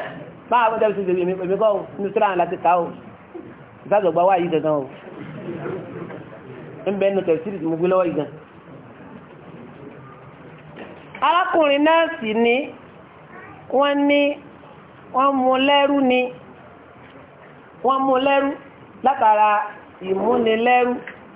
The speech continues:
nínú èdè Lárúbáwá. Òun ni wọ́n á padà fi sọ kọ̀bílà yẹn. Kọ̀bílà yẹn náà ní padà wá ń jẹ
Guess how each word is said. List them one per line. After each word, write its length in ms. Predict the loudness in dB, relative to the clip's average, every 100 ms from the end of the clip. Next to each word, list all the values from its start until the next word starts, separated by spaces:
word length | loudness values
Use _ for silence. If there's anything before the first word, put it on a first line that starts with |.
| -20 -20 -20 -12
nínú 200 | 0 2
èdè 120 | 4
Lárúbáwá. 520 | 4 4 6 6 6 2 -6 -16 -20 -20 -20 -20 -20 -20 -16 -14 -12 -16 -18 -10
Òun 320 | 0 2 4
ni 100 | 4
wọ́n 220 | 4 6 4
á 80 |
padà 380 | 4 2 4 2
fi 220 | 2 -4 -4
sọ 500 | 2 6 6 2 0
kọ̀bílà 680 | 2 2 2 2 4 2 2
yẹn. 360 | 2 2 2 -2 -2
Kọ̀bílà 460 | 0 2 4 4 4
yẹn 240 | 2 0
náà 220 | 2 0
ní 140 | 2 2
padà 340 | 2 4 4
wá 140 | 4 4
ń 160 | 2 -2
jẹ 240 | 2